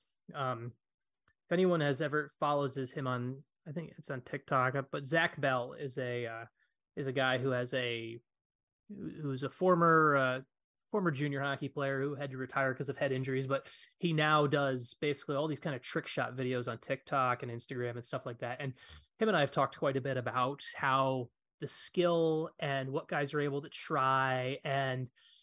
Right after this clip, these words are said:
he always talks to me about how these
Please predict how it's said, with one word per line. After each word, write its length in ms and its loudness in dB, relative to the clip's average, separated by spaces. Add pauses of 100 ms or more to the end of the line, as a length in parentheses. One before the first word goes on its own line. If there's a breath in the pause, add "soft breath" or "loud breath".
(220 loud breath)
he 140 0
always 260 0
talks 340 -2
to 80 -4
me 120 -4
about 340 0
how 800 2
these 520 -6